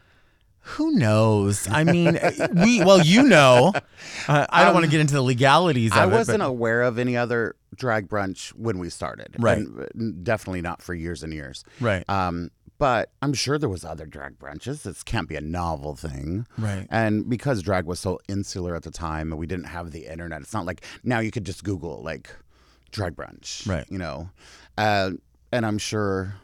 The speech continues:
Speaker 2: I'm sure it happened other places. That would actually be really fun. Let's find out. What's the history of drag brunch? Maybe people can comment and tell us.
Speaker 1: Well, and two, like, uh, it wasn't there.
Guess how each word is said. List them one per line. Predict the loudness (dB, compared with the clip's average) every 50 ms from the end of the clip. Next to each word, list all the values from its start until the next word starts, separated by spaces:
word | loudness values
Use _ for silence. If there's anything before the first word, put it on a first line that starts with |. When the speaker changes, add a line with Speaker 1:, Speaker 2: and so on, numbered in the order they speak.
| _ _ _ _ _ _
Speaker 2:
I'm | -8 -6
sure | -6 -6 -6 -6 -6
it | -8
happened | -12 -16 -14 -10 -8 -8 -8
other | -8 -8 -10 -12
places. | -10 -8 -8 -8 -6 -6 -6 -6 -6 -6 -8 -10 -14 -20 -20 -20 -20 -20 -14 _
That | 0 2 2 4
would | 2 2
actually | 0 0 -2 -4 -2
be | 0 0
really | 2 2 0 0 0
fun. | 0 0 0 2 0
Let's | -2 -4 -6 -6
find | -4 -2 -2 0 0 0
out. | -2 -2 -2 -4
What's | -6 -8 -8 -10
the | -12
history | -12 -12 -14 -18 -14 -12 -10 -10 -10
of | -8
drag | -8 -8 -8 -8 -10 _ _
brunch? | -8 -8 -6 -6 -8 -10 -10 _
Maybe | -8 -8 -6 -4
people | -4 -4 -4 -4 -6 -6 -6 -6 -8 -12 -20 -20 -20 -20 _ _
can | -6 -4 -4 -4 -4
comment | -4 -4 -4 -2 -2 -2 -2 -2 -4 -4
and | -4 -4 -4 -4
tell | -4 -4 -4 -4 -4 -4
us. | -6 -8 -8 -10 -10 -8 -4
Speaker 1:
Well, | 0 2 4 4 4 4
and | 2 2 2
two, | 0 0 0 0 0
like, | 2 0 0 0 -4
uh, | -8 -8 -8 -8 -8 -10 -14 -18 _
it | -2 0 2
wasn't | 4 6 4 4 4 4 2 0 -2 -6 _ _ _ _
there. | 2 2 2 2